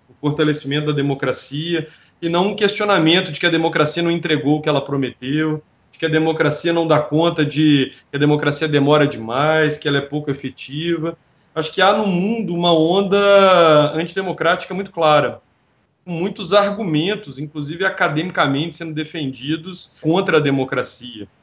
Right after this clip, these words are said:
Isso me preocupa muito. Eu acho que a democracia precisa ser defendida como um valor fundamental pra que a gente lide com esse conjunto de questões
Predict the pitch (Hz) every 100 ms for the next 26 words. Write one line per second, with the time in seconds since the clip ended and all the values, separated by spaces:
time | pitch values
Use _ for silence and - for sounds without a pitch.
0 | _ 170 185 190 214 208 196 202 226 196
1 | 151 143 - 135 143 202 180 170 170 170
2 | 170 - 160 185 190 - - 170 185 202
3 | 160 139 160 156 156 151 147 156 135 147
4 | 156 160 147 143 127 131 139 165 - -
5 | _ 160 156 160 170 175 151 165 196 139
6 | 135 156 151 - 170 147 143 180 170 156
7 | 156 135 - 135 151 185 -